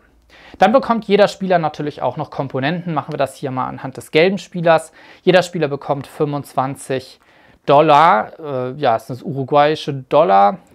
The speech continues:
drei Aktionsmarker, sieben von diesen Hakenplättchen, mit denen wir später, ja, solche Verbindungen abdecken können. Jeder bekommt seine acht Start-Aktionskarten, jeder bekommt hier ein Start-Verbindungsplättchen und jeder bekommt die besagte Batterie.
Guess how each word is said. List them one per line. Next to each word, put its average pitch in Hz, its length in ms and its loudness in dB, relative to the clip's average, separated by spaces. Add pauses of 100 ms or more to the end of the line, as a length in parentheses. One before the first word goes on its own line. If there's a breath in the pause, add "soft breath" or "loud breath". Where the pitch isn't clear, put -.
drei 127 260 0
Aktionsmarker, 170 960 0 (100)
sieben 165 240 -6
von 143 160 -10
diesen 120 240 -14
Hakenplättchen, 165 760 -4
mit 143 160 -10
denen 143 180 -12
wir 139 220 -4 (340 loud breath)
später, 139 680 0 (140)
ja, 120 280 0
solche 123 280 -8
Verbindungen 185 440 -4
abdecken 156 440 -4
können. 143 280 -8
Jeder 151 200 -4
bekommt 147 360 -6
seine 127 220 -6
acht - 240 -14
Start-Aktionskarten, 170 1700 -4
jeder 147 180 -4
bekommt 139 380 -10
hier 143 240 -6
ein 123 120 -12
Start-Verbindungsplättchen 170 1400 -2 (840 soft breath)
und 175 240 -2
jeder 165 140 2
bekommt 147 360 -4
die 139 220 -8 (200)
besagte 131 420 -2
Batterie. 135 520 -2